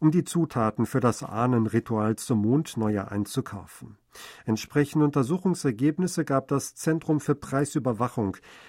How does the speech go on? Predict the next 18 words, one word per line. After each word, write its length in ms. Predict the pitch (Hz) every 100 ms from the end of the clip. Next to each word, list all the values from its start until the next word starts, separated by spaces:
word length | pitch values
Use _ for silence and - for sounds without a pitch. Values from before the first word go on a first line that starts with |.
| -
des 200 | 120 -
koreanischen 680 | 127 127 113 127 139 - 117
Nationalen 640 | 123 - 143 120 113 110
Rats 360 | 110 113 117 -
von 180 | 120 107
Verbraucherorganisationen 1600 | 127 110 117 123 135 117 113 117 113 107 113 - - 127 127
am 100 | 123
Freitag 460 | - - 92 98 -
bekannt. 500 | 101 - - - _ _ _ _ - - - - - -
Der 80 | 110
Kauf 400 | - 113 139 -
der 160 | 135 113
Zutaten 640 | 156 156 147 139 139 139
würde 180 | 139 147
im 80 | 151
Schnitt 320 | - 143 151
zweihundertvierundneunzigtausenddreihundertachtunddreißig 3000 | - - 139 135 135 131 - 147 139 127 131 - 139 - 131 120 131 120 123 135 143 131 - 107 - 123 - 113 - 139 -
Won 260 | 110 101